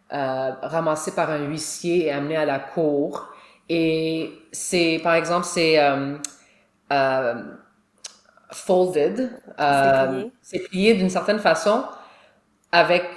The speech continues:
Speaker 1: le titre dessus, mais quand, quand tu déposes ça, c'est, c'est, c'est plié comme ça parce que dans le temps, ça rentrait dans la boîte. Mais maintenant, tu le donnes à la personne. T'as pas plus besoin de plier comme ça, mais c'est vraiment resté dans les traditions.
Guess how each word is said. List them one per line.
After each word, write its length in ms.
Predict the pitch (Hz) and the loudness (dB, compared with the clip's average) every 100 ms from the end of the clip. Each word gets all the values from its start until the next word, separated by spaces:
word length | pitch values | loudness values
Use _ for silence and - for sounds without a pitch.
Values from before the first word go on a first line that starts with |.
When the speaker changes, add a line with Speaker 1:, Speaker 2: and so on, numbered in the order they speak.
| - _ _ | -18 _ _
Speaker 1:
le 200 | 160 156 | -4 -2
titre 600 | 151 - 226 220 - - - | -2 2 2 2 -6 -14 -6
dessus, 640 | 156 156 - 226 277 - | -4 -4 -4 -4 -6 -10
mais 360 | 175 185 170 - - - | 0 2 2 -4 -12 0
quand, 240 | 254 285 190 - - | 2 2 -2 -4 -4
quand 140 | 233 240 | -2 -2
tu 120 | 226 | 0
déposes 360 | 190 190 180 | 0 0 -4
ça, 480 | - 226 233 202 - - - - | 0 4 6 4 -2 -12 -18 -16
c'est, 320 | - 208 - | -4 -4 -4
c'est, 380 | - 208 185 180 | -2 2 2 0
c'est 160 | - 196 | -4 -6
plié 260 | - 240 269 | -2 -2 0
comme 180 | 220 | -2
ça 120 | 196 247 | 0 0
parce 180 | 208 | 0
que 80 | 208 | 0
dans 220 | 180 170 | 0 2
le 100 | 170 | 0
temps, 360 | - 220 240 233 | 0 4 4 2
ça 240 | - 180 | 0 0
rentrait 320 | 165 180 - 196 | 2 -2 0 0
dans 120 | 175 | 2
la 120 | 147 | 0
boîte. 500 | 143 160 156 165 - - - | 0 0 0 -2 -8 -12 -2
Mais 120 | 190 | 0
maintenant, 420 | 196 185 226 247 247 | 2 0 0 -2 -2
tu 80 | 208 | -2
le 60 | |
donnes 120 | 190 240 | 0 2
à 60 | |
la 100 | 190 | 2
personne. 560 | - 156 - 220 180 - - - - | -2 -6 0 2 2 -2 -8 -20 -14
T'as 100 | 196 | -6
pas 80 | |
plus 120 | 269 370 | 0 2
besoin 200 | 320 277 | 4 4
de 100 | 208 | 2
plier 460 | - 202 190 202 | 0 0 2 2
comme 180 | 196 165 | 0 -4
ça, 220 | - 214 | 2 4
mais 120 | 185 | 4
c'est 180 | 165 196 | 0 0
vraiment 340 | 180 185 240 240 | 0 0 0 2
resté 340 | 196 - 233 | 2 2 0
dans 80 | 214 | 0
les 120 | 180 | 0
traditions. 680 | - 165 156 156 - 190 | 0 -2 -2 -8 -4 -4